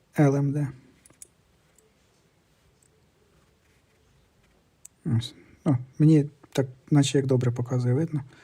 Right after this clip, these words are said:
Л М Д, М М Д. В Л М Д тираж вісімсот п'ятдесят тисяч, а в М М Д один і шість мільйона.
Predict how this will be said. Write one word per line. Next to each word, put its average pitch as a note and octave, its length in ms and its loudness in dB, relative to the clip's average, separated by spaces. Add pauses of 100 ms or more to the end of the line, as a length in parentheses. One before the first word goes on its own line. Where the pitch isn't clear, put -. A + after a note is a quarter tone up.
(300)
Л D#3 120 8
М D3+ 140 8
Д, C3+ 100 4
М C3 160 6
М C3 120 4
Д. A#2+ 160 0 (1300)
В C#3+ 220 6 (560)
Л E3 160 10
М D#3 180 8
Д C#3+ 320 8 (2750)
тираж D3+ 320 8
вісімсот D3+ 420 2
п'ятдесят D#3 380 4
тисяч, F#3 360 2
а C#3 60 2
в C3 180 -6
М F3 180 8
М D#3 120 8
Д C#3+ 300 6
один C#3 300 4
і C#3 60 4
шість C3+ 240 -4
мільйона. A#2+ 420 0